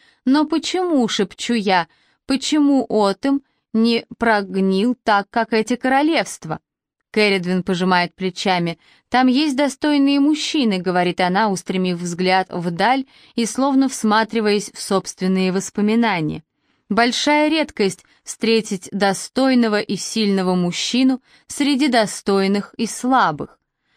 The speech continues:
Последние губят мир. Они хотят лучшего, но постепенно сгибаются под напором чужих мнений и взглядов. И тогда их лучшие намерения разрушают бесчётное количество жизней.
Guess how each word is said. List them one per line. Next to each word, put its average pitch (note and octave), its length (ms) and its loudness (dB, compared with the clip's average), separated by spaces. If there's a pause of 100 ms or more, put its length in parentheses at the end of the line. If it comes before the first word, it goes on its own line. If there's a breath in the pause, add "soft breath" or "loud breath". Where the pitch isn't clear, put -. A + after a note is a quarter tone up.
(160)
Последние F3+ 960 0
губят G3+ 520 -2
мир. A#3 360 0 (380)
Они G3 260 2
хотят F#3+ 440 0
лучшего, G3+ 560 -2 (220)
но A#3+ 140 2
постепенно D4 600 0
сгибаются A3+ 720 0
под F#3 180 -4
напором A3 640 0
чужих G3 500 -4
мнений F#3+ 560 0
и - 140 -4
взглядов. F#3+ 640 -2 (520 soft breath)
И A3+ 100 2
тогда B3 400 2
их - 300 -4
лучшие B3+ 440 0
намерения G#3+ 760 2 (240 soft breath)
разрушают C4+ 800 0
бесчётное G#3+ 800 -2
количество E3+ 800 -4
жизней. E3 600 -4